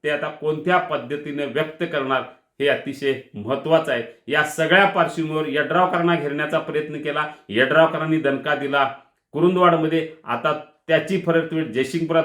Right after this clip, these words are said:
होणार का, शिरोळमध्ये काय होणार? एकूणच शिरोळ तालुक्यात या तीन नगरपालिकांच्या राजकारणाच्या दृष्टीनं मोठी खळबळ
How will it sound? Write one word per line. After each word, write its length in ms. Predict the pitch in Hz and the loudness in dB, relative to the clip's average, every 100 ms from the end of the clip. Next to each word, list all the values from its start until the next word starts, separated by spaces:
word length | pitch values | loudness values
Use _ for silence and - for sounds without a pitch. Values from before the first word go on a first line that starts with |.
| 156 | 0
होणार 260 | 139 156 | 0 0
का, 260 | 151 151 151 - _ | 0 0 -2 -6 _
शिरोळमध्ये 600 | - 160 185 202 196 185 | -2 4 6 6 6 2
काय 220 | 175 165 | 4 4
होणार? 260 | 151 143 147 - - | 4 0 -2 -4 -8
एकूणच 500 | 151 156 190 185 - | -8 -4 0 0 -2
शिरोळ 220 | 156 180 180 | -2 0 2
तालुक्यात 540 | 165 151 151 151 147 | 0 0 0 -2 -2
या 180 | 131 139 | -2 -2
तीन 300 | 139 - 165 | -2 0 0
नगरपालिकांच्या 880 | 160 143 143 143 139 139 139 131 143 | 2 -2 -4 -2 -2 -2 -4 0 0
राजकारणाच्या 880 | 135 - 123 127 - 135 131 127 139 | 0 0 -2 -2 -2 -4 -2 -4 -4
दृष्टीनं 560 | 127 110 113 - 135 135 | -4 -6 -12 -8 -4 -2
मोठी 600 | 117 139 - - 190 - | -2 -4 -4 -4 -4 -2
खळबळ 400 | 151 160 165 190 | 2 4 6 4